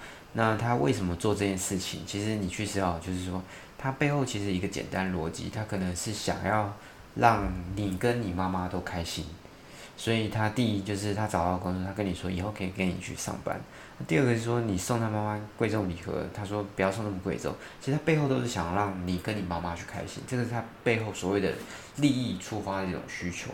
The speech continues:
就是说，哎，他吵架，其实你要解决的，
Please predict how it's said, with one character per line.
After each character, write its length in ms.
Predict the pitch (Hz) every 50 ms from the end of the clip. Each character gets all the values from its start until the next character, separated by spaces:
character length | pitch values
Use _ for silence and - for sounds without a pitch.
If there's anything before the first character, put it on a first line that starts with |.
| -
就 80 | 101 98
是 60 | 95
说， 180 | 95 104 101 98 98 - - - - -
哎， 120 | 139 151 147 - - - - - - - - -
他 220 | - 147 147 156 -
吵 220 | - - 117 107
架， 260 | - - 117 113 101
其 200 | 95 - 107 110
实 80 | 117 117
你 160 | 117 107 95
要 160 | 95 98 107
解 180 | 104 - - -
决 280 | - - 62 60 62 - - - -
的， 120 | 95 90